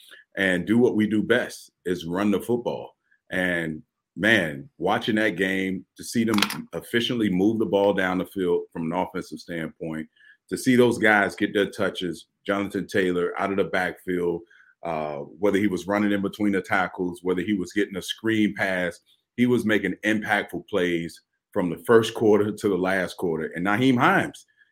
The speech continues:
he got in the mix early. He had some big, uh, big gains early in the,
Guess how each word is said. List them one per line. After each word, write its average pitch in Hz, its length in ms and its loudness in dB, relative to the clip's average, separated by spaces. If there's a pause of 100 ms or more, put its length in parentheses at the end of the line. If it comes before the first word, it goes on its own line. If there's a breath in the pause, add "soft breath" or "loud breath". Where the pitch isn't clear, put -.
he 120 80 0
got 160 220 8
in 160 80 8
the 143 80 6
mix 127 260 6
early. 92 460 2
He 110 80 -2
had 139 180 4
some 135 180 0
big, 131 200 4 (380 soft breath)
uh, 101 380 0
big 120 280 2
gains 117 340 6
early 110 360 2
in 101 80 4
the, 98 180 0